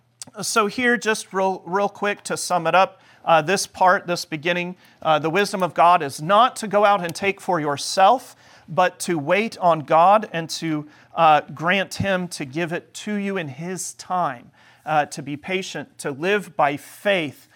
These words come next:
and that is the wisdom of God. And we see that in Jesus.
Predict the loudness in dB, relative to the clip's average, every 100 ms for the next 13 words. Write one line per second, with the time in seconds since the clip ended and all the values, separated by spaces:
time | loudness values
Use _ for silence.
0 | _ _ -6 0 2 2 -2 -6 -6 -4
1 | -6 -6 -6 -8 -8 -8 -10 -8 -6 -6
2 | -8 -14 -14 -12 -10 -8 -4 0 4 4
3 | 0 -6 -10 -8 -8 -10 -14 -16 -20